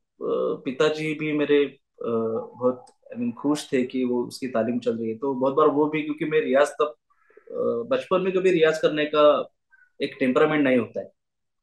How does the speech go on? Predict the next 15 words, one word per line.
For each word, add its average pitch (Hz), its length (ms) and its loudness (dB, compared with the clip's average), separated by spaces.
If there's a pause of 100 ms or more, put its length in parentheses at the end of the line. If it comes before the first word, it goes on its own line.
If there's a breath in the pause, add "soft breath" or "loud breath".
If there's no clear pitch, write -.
(200)
तो 170 60 0
बच्चे - 320 2
बोलेंगे 165 420 4
तो 165 140 -2
बाहर 139 280 2
जाएंगे, 135 380 0
खेलेंगे, 123 500 0
कूदेंगे, 117 680 -4 (360)
time 120 140 -2
pass 127 200 0
करेंगे। 110 540 -2
तो 131 140 -6
रियाज 160 540 6
का 175 100 2
मतलब 151 500 0